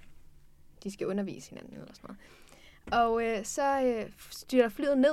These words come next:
og jeg sidder rent faktisk i flyet og læser det her, ikke? Så jeg bliver lidt paranoid. Men i hvert fald, så styrter flyet ned, og så lander de på sådan en ø, og så er det kun de to, ikke? Og så gælder det sådan noget om, ligesom,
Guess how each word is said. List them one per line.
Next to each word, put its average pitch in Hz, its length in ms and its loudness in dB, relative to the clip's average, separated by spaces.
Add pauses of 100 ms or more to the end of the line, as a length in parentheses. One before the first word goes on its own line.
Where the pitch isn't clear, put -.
(100)
og 202 100 0
jeg 202 100 4
sidder 269 220 8
rent 226 140 4
faktisk 214 260 4
i - 20 -4
flyet 226 200 2
og 202 60 6
læser 220 240 6
det 202 120 4
her, 208 60 8
ikke? 254 100 6
Så 262 80 12
jeg 233 80 8
bliver 262 160 10
lidt 233 400 4
paranoid. 214 420 2 (400)
Men 240 140 2
i 254 60 0
hvert 269 220 6
fald, 262 200 2
så 285 140 -6
styrter 233 260 2
flyet 269 240 0
ned, 285 160 4 (140)
og 240 120 -2
så 262 180 2
lander 233 280 -2
de 254 120 -4
på 220 120 -8
sådan 202 140 -4
en 185 160 -6
ø, 349 100 0 (280)
og 240 100 -2
så 233 60 -10
er - 20 -8
det 254 100 -2
kun 254 140 0
de 277 160 -2
to, - 260 -4
ikke? 294 120 -4 (140)
Og 220 80 -4
så 254 80 -2
gælder 240 240 2
det 247 120 -2
sådan 240 100 -6
noget 202 180 -2
om, 208 240 -6 (100)
ligesom, 190 340 -8